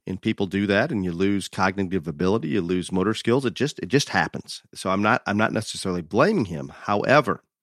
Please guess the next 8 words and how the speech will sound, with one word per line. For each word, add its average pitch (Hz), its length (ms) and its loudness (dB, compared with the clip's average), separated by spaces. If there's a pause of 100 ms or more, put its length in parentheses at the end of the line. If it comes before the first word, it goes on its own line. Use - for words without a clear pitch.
(460)
I've 95 240 -4
never 104 420 2
agreed 98 460 0
with 104 200 -4
career 110 320 0
politicians 92 840 -2
in 87 160 -2
general 87 460 0